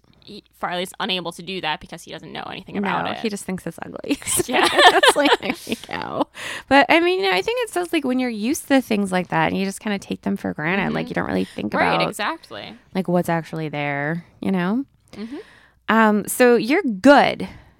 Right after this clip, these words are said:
Speaker 2: You're good up until, what's our timestamp for our first uncomfortable?
Speaker 1: I have it at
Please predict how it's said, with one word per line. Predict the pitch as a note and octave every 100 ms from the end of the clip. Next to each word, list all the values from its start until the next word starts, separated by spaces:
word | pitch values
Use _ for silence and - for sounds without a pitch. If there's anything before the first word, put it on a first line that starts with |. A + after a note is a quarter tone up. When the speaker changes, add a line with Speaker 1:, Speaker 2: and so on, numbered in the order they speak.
| _ -
Speaker 2:
You're | G#3+ F#3+ E3+
good | - B3+ G3+ D#3+ F3 - _ -
up | G#3
until, | F#3+ G3 - F#3+ F3+ F3 F3 E3+ E3+ - - - -
what's | G3 -
our | G3
timestamp | F#3+ F3+ E3+ - E3+ -
for | E3+
our | E3
first | - E3+ - -
uncomfortable? | E3+ - E3+ - -
Speaker 1:
I | F#3
have | F3+ C4 C4 C4 B3+
it | A#3+
at | - F#3 F#3+ F#3